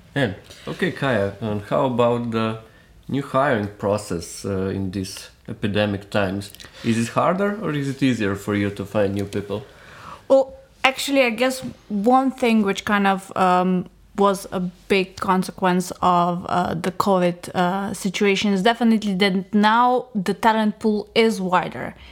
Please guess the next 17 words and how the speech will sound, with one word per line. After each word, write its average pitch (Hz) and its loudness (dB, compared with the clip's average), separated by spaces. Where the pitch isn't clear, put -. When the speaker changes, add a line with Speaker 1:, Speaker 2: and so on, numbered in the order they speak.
Speaker 2:
On 214 6
one 240 4
hand, 240 2
there 220 2
has 202 0
been 208 0
a 196 2
lot 190 6
of 190 -2
layoffs 180 2
and 185 0
there's 175 0
a 202 0
lot 190 2
of 180 -2
very 202 0
talented 202 0